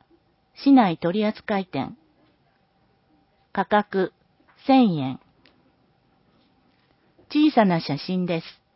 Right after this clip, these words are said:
カレンダーの表紙、中央左から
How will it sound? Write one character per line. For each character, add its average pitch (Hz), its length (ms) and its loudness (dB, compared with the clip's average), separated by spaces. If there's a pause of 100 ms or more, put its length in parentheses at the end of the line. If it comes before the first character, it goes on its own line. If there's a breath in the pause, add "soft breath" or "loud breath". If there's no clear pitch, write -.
(840)
カ 247 140 4
レ 277 160 8
ン 262 100 10
ダ 202 160 6
ー 185 40 2
の 170 120 -2
表 165 400 -4
紙、 156 180 -6 (460)
中 269 220 2
央 269 180 6
左 175 360 0
か 170 180 -4
ら 156 220 0